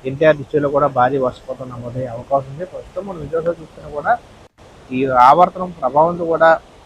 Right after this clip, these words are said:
సముద్రం కూడా కెరటాలు భారీగా వీస్తున్న అంశాన్ని మనం చూడొచ్చు. బలమైన ఈదురుగాలు కూడా విశాఖలో వీస్తున్నాయి. మరోవైపు ఆ లోతట్టు ప్రాంతాల్లో ఉండే ప్రజలంతా కూడా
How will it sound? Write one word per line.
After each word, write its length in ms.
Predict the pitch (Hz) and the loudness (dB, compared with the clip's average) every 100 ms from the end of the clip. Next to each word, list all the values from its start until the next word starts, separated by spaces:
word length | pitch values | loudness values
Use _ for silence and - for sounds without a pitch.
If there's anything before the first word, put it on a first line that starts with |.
| - - 131 | -20 -18 -14
సముద్రం 400 | 143 160 170 160 | -12 -6 -6 -4
కూడా 360 | 156 160 160 - - - | 0 0 0 -4 -20 -12
కెరటాలు 360 | 135 139 170 165 | -4 0 0 0
భారీగా 640 | 139 131 147 147 147 147 131 _ _ - | 2 2 2 0 0 0 -4 _ _ -10
వీస్తున్న 340 | 131 131 117 135 | -8 -6 -6 -6
అంశాన్ని 380 | 127 - 156 151 | -6 -8 -10 -10
మనం 120 | 131 139 | -10 -10
చూడొచ్చు. 400 | 139 139 147 139 123 | -10 -10 -8 -8 -2
బలమైన 480 | 117 147 156 151 139 _ _ _ _ 117 | 0 0 -2 -4 -6 _ _ _ _ -8
ఈదురుగాలు 480 | 135 165 160 160 151 | 0 2 4 4 2
కూడా 220 | 147 156 | 0 -2
విశాఖలో 520 | 135 143 143 147 143 | -2 -2 -2 -2 -6
వీస్తున్నాయి. 500 | 135 131 - 147 247 | -6 -8 -12 -14 -8
మరోవైపు 600 | 214 165 170 165 170 165 - - _ - | -2 2 4 4 2 0 -2 -16 _ -10
ఆ 20 | 127 | -2
లోతట్టు 440 | 139 147 170 160 | -2 0 -2 -2
ప్రాంతాల్లో 680 | 156 147 151 151 156 156 147 | -4 2 2 2 -2 0 -2
ఉండే 200 | 143 143 | -4 -8
ప్రజలంతా 580 | - 117 143 165 160 | -4 -2 -2 -2 -4
కూడా 340 | 165 151 185 | -2 2 4